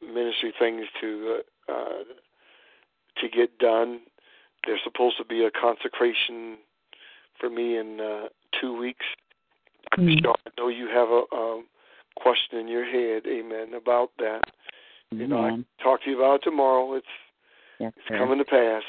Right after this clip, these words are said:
Speaker 1: It's, it's, it's working out.
Speaker 3: Okay.
Speaker 1: Uh, <laughs>
Speaker 3: Hmm.
Speaker 1: and so, um, I thank the Lord, amen, for you. Hope, we hope and pray all minds are clear.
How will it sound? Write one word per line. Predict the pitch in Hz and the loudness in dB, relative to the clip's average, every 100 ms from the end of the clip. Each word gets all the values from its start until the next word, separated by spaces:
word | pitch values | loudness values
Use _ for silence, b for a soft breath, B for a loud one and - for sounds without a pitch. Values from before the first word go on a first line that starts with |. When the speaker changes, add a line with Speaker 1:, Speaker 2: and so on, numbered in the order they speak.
| - | -8
Speaker 1:
It's, | 110 - | -10 -8
it's, | - 113 - - | -8 -8 -12 -8
it's | 127 - 120 | -8 -6 -2
working | 120 - 131 | -2 0 0
out. | 107 117 _ _ B B B B 98 | 0 -4 _ _ B B B B -14
Speaker 3:
Okay. | 95 B 95 110 | 0 B 4 6
Speaker 1:
Uh, | 117 120 - - 135 120 | 4 4 0 2 2 2
<laughs> | b b b b - | b b b b 4
Speaker 3:
Hmm. | 135 | 6
Speaker 1:
and | 113 113 - | 6 4 4
so, | 123 120 123 117 | 4 6 6 4
um, | 117 113 117 b b b - | 2 -2 -8 b b b -4
I | 117 - | -2 2
thank | 143 139 | 2 4
the | 147 | 4
Lord, | 139 123 123 | 6 6 4
amen, | 131 127 123 - | 2 0 -4 -2
for | 127 | 2
you. | 127 135 | 2 2
Hope, | 110 135 - | 2 0 0
we | 117 | -4
hope | 107 127 | 0 0
and | 135 127 | -2 -2
pray | 123 123 | 2 4
all | 117 120 | 4 4
minds | 127 127 | 2 -2
are | 139 | -2
clear. | - 131 135 | 4 4 4